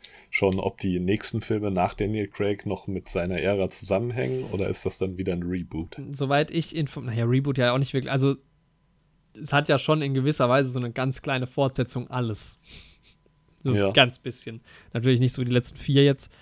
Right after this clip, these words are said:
Speaker 2: aber das ist, glaub ich, dann schon abgeschlossen. Also ich glaub, dieses Craig-Kapitel ist dann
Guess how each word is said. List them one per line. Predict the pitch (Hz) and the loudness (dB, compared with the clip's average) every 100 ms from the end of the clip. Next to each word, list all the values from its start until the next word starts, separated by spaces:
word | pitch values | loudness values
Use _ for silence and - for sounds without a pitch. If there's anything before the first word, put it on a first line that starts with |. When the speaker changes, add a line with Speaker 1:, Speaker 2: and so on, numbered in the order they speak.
| - - - _ | -20 -20 -20 _
Speaker 2:
aber | - 120 110 110 110 117 113 110 113 113 - | -6 0 2 2 2 2 2 2 0 -2 0
das | 135 | -2
ist, | - | 2
glaub | 139 127 | 4 6
ich, | 123 | 6
dann | 127 | 0
schon | 113 123 | -2 -6
abgeschlossen. | 120 - - 113 | -8 -6 -6 -4
Also | 113 | -6
ich | 113 | -6
glaub, | 123 - | -6 -6
dieses | 120 - | -8 -6
Craig-Kapitel | - 120 123 113 123 113 | 0 2 2 -2 -4 -4
ist | - - | -8 -4
dann | 117 110 135 | -4 -4 -8